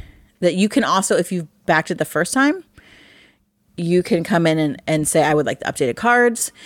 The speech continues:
Um, there is the first expansion, which is called Pagan Beyond the Palisades, that kind of has a, says a gloom mechanic. The artwork is, is really super cool.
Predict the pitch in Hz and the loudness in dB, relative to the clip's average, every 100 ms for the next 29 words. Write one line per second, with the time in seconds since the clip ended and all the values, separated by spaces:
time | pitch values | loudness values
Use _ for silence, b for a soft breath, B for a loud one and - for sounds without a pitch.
0 | B B _ 180 170 156 135 120 - _ | B B _ 2 2 2 -2 -8 -10 _
1 | _ _ _ _ 165 185 180 165 170 156 | _ _ _ _ 0 2 2 4 2 2
2 | 160 - 190 190 - - 247 262 - 254 | -2 2 0 0 -2 0 2 2 2 2
3 | 240 214 - 180 175 170 160 - - 170 | 2 2 2 4 6 4 2 -2 0 2
4 | 160 151 - _ _ - 170 185 180 170 | 2 0 -6 _ _ 0 2 2 2 2
5 | 160 156 185 233 262 262 277 262 262 240 | 2 0 0 2 2 2 0 2 0 -2
6 | - - b b b b b b _ - | -8 -12 b b b b b b _ -8
7 | 156 - 196 170 180 170 160 156 143 98 | -8 -2 0 0 2 2 2 0 0 0
8 | 104 160 B - - 165 151 147 143 147 | -4 -6 B -16 -12 -8 -8 -4 -2 0
9 | 156 156 - 165 170 214 - - _ _ | -2 -4 -6 -8 -8 -10 -16 -20 _ _
10 | _ _ B B B - 180 - 226 226 | _ _ B B B -2 -2 2 2 4
11 | 220 208 - 190 190 185 175 - 175 156 | 2 0 -4 2 4 2 -2 -4 -2 -2
12 | 156 165 165 180 202 202 202 190 190 - | -6 -6 0 2 2 4 4 2 2 0
13 | - 185 - 147 - - 202 202 196 196 | 0 0 0 0 -2 -2 0 2 2 2
14 | 196 196 | 2 0